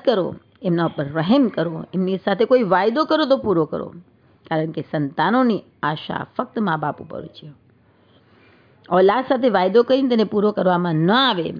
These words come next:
એના કારણે એમનામાં નિરાશા ઉત્પન્ન થાય છે. સંતાનોના મા બાપ પ્રત્યેના આશાના તંતુ તૂટી જાય છે. અને બેશક અલ્લાહ સુબ્હાનહુ તાલા ઓરતો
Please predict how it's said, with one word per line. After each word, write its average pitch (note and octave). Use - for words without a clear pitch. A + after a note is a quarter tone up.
એના E3
કારણે F3
એમનામાં F3
નિરાશા D3+
ઉત્પન્ન E3
થાય D#3
છે. D3+
સંતાનોના F3+
મા F3
બાપ G#3
પ્રત્યેના G#3
આશાના G3+
તંતુ F#3
તૂટી B3
જાય F3+
છે. E3+
અને D#3
બેશક E3+
અલ્લાહ E3+
સુબ્હાનહુ E3
તાલા A#2+
ઓરતો G#3